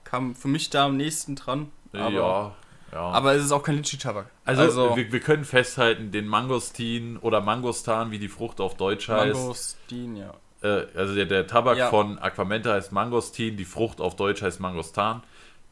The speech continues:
Speaker 2: Du kannst, also den müsst ihr einfach probieren.
Speaker 1: Ja.
Speaker 2: Der, den Geschmack, den kannst du kaum umschreiben.
Speaker 1: Aber es
Speaker 2: Es
Speaker 1: ist
Speaker 2: ist
Speaker 1: sehr süß, leicht exotisch, hat eine
Speaker 2: Ja.
Speaker 1: leichte Säure. Ich finde es ein sehr gutes Endprodukt.
Speaker 2: Auf jeden
Speaker 1: Kann man auf
Speaker 2: Fall.
Speaker 1: jeden Fall probieren.
Speaker 2: Auf jeden Fall. Ich habe den auch sehr gerne jetzt schon mit Traube gemischt. Also das
Speaker 1: Mit
Speaker 2: harmoniert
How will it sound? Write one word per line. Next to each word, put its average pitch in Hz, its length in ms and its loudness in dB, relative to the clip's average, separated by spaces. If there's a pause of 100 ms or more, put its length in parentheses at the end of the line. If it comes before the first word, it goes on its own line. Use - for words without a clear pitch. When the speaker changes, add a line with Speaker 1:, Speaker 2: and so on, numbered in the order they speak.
(320)
Speaker 2:
Du 110 180 -6
kannst, - 480 -6
also 107 160 -2
den 101 160 -2
müsst 110 200 -4
ihr 92 80 4
einfach 90 200 -2
probieren. 73 380 -8
Speaker 1:
Ja. 113 120 -4
Speaker 2:
Der, 90 120 2
den 92 320 -4
Geschmack, 104 400 0
den 98 220 -4
kannst 98 260 -4
du 104 80 -6
kaum 95 240 0
umschreiben. 90 540 0
Speaker 1:
Aber 143 180 4
es 147 100 -2
Speaker 2:
Es 147 120 -2
Speaker 1:
ist - 180 -4
Speaker 2:
ist - 80 -4
Speaker 1:
sehr 131 160 0
süß, 185 480 -2
leicht 139 240 2
exotisch, 156 720 -2
hat 135 80 -4
eine - 100 -6
Speaker 2:
Ja. 123 60 0
Speaker 1:
leichte 127 180 -2
Säure. 147 220 -2
Ich 147 100 -6
finde 190 180 -4
es - 60 -6
ein 156 180 0
sehr 151 160 2
gutes 143 280 -4
Endprodukt. 143 500 -4
Speaker 2:
Auf - 160 -2
jeden 87 120 -6
Speaker 1:
Kann 156 100 4
man 147 80 4
auf 143 80 2
Speaker 2:
Fall. 143 80 0
Speaker 1:
jeden 131 80 -2
Fall 135 100 -2
probieren. 104 280 -12 (120)
Speaker 2:
Auf 92 180 -4
jeden 80 160 -8
Fall. 80 280 -10 (100)
Ich - 140 -2
habe 107 100 0
den 107 140 -2
auch 95 100 2
sehr 104 280 2
gerne 110 240 2
jetzt 101 180 0
schon 101 160 -6
mit 90 120 -6
Traube 98 360 0
gemischt. 92 420 -4 (240)
Also 95 200 -2
das 95 220 0
Speaker 1:
Mit - 60 -8
Speaker 2:
harmoniert 98 280 2